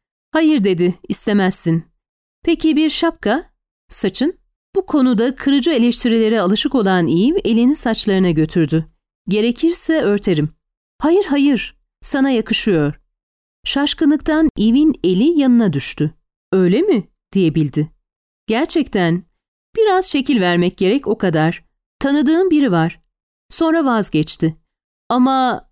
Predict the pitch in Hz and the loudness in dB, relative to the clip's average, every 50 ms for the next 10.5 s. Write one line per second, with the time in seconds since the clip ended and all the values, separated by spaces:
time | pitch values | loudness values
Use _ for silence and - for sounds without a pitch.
0 | - - - - 247 247 - - - 240 240 240 240 240 233 214 165 170 165 165 | -8 -6 -4 -2 -4 -4 -2 -2 0 0 2 2 2 2 2 2 2 2 2 0
1 | 165 156 190 240 302 349 - _ _ _ _ - - 269 277 277 359 359 349 339 | 0 0 0 0 0 -2 -6 _ _ _ _ -6 -4 -4 -2 0 0 0 2 2
2 | 320 262 294 277 294 294 - - - 370 349 - 294 247 247 240 240 277 339 349 | 2 2 2 2 2 2 0 0 0 0 0 0 0 2 2 2 2 2 0 0
3 | 349 262 262 285 285 - 311 285 247 208 185 175 170 151 160 160 165 - _ _ | 0 0 0 0 0 0 0 2 2 2 2 2 2 2 0 -2 -2 -6 _ _
4 | _ _ _ _ _ - 311 320 320 - 311 - - 285 254 240 226 233 220 185 | _ _ _ _ _ -4 -4 -4 -2 -2 -4 -2 -2 0 0 2 2 2 2 2
5 | 175 160 - _ _ _ _ - - 349 349 - - 330 214 233 254 233 233 269 | 0 -2 -6 _ _ _ _ -4 -2 -2 -2 -2 -2 0 0 0 2 2 2 2
6 | 277 302 320 302 254 226 208 196 196 196 - 220 - - 240 311 359 - - 285 | 2 2 2 2 2 2 2 0 0 0 -2 -2 -2 0 0 0 0 0 0 0
7 | 294 294 330 320 - 330 320 - - 269 226 160 170 165 170 170 160 156 156 170 | 0 0 0 0 0 -2 -2 0 0 0 0 0 0 0 0 0 0 0 0 -2
8 | - _ _ - - - - 349 349 359 349 330 311 226 285 302 269 196 190 240 | -6 _ _ -8 -6 -4 -2 -2 0 0 0 0 0 0 0 0 2 2 0 0
9 | 240 277 277 - 370 339 311 302 - 320 320 311 - - - 180 175 170 160 165 | 0 -2 -2 0 0 0 0 0 0 -2 -2 -2 -2 -2 -2 0 0 0 0 0
10 | 180 - - 170 160 165 160 165 170 | 0 -2 -2 -2 0 2 2 0 0